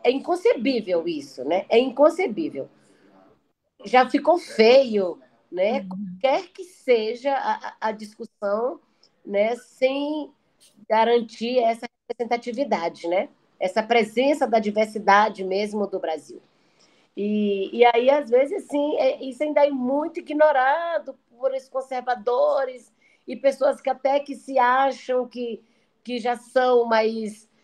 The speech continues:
Speaker 1: é, progressista, né? Ainda de forma muito espontânea, muito natural, adotar preconceitos, racismos, né? Porque eu tiro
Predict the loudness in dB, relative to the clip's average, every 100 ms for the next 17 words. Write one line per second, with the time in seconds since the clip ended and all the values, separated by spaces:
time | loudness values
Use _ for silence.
0 | _ -2 2 2 2 2 2 4 0 -2
1 | -2 0 0 -2 -2 0 0 0 -4 _
2 | _ _ 0 4 4 2 2 2 2 2
3 | 2 4 4 2 -8 -4 2 4 4 -2
4 | 0 0 0 -6 -2 4 4 8 8 8
5 | 4 2 -4 -2 0 2 4 6 6 4
6 | 4 2 2 2 2 -2 _ _ _ _
7 | _ -10 2 2 2 -4 0 4 4 2
8 | -2 -4 -4 -4 -4 -2 -2 -2 -2 -4
9 | -2 -4 -4 _ _ _ -6 0 2 4
10 | 2 -2